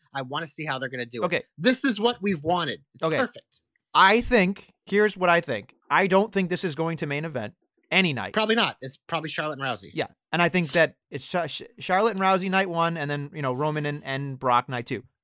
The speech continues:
Speaker 2: But when you say stuff like, "This should main event, this should main event," but for me, if it's, and this is the part that I have where it's like you're balancing too many plates here, how can you be the main event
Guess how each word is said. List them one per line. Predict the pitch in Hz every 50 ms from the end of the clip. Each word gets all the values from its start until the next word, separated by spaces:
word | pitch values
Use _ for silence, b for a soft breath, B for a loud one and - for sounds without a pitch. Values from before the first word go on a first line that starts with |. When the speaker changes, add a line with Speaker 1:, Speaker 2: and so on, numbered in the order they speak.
| _ -
Speaker 2:
But | 175 226 175 - - - - - _ _ _ _ _ _ _ _ _ _ _ _
when | - 170 185
you | 220 240
say | 226 - 220 214 214
stuff | - 214 185 175
like, | 165 160 151 135 139
"This | 185 185
should | - - - 190 165 151
main | 160 151 147
event, | 143 135 120 131 117 113
this | 135 143 139
should | - 151 131
main | 120 135 131 127
event," | 120 104 123 110 104 - _
but | - 143 139
for | - 156 147
me, | 156 233 320 294 180 151 143 - _ _ _ _ _ _ -
if | 170 151
it's, | 196 175 - -
and | 175 175 - - 175 165 170
this | 208 208 -
is | 233 185
the | 214
part | 196 - 208 190 196 190
that | 180
I | 185 208 202
have | 190 214 - 233 208 185 180 156
where | 165 165 156
it's | 139 -
like | 170 156 143 143
you're | 143
balancing | 127 139 147 160 170 165 - 180
too | - - 196
many | 190 190 185
plates | - 233 240 262 247 -
here, | 147 131 120 120 - _ _ _ _ _ _ _ _ _ _ _ _ _ _ _ _ _ _ _ _ _ _ _ _ _ _ _ _ -
how | - - 220 269
can | 269 311 277 285
you | 269
be | 220 208 233 226
the | 214
main | 208 196 185 190 196
event | 202 180 233 247 196 151 147 139 - -